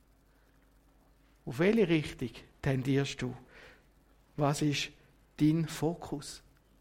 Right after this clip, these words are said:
Die Pharisäer, der Herodes, die haben ganz klar ihren Fokus gehabt. Was ist dein Fokus?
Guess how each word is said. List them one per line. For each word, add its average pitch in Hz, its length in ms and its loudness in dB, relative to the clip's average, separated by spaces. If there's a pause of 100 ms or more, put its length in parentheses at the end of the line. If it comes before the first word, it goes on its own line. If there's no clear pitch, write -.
(640)
Die - 40 -20
Pharisäer, 185 580 4
der 160 440 4
Herodes, 175 520 2
die 175 140 4
haben 160 140 2
ganz 170 320 0
klar 170 340 4
ihren 147 220 2
Fokus 147 560 0
gehabt. 147 360 -2 (1500)
Was 135 240 -6
ist - 200 -8
dein 160 220 -2
Fokus? - 720 -4